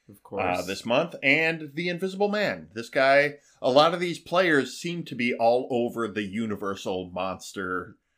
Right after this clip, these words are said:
Speaker 2: uh, universe. They were, uh,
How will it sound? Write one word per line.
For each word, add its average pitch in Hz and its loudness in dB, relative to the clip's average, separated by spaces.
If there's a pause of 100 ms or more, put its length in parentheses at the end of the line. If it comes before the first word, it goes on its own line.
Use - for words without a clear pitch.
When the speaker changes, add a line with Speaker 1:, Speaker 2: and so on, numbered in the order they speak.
(600)
Speaker 2:
uh, 85 -4 (340)
universe. 92 -8
They 98 -6
were, 95 -4 (680)
uh, 98 2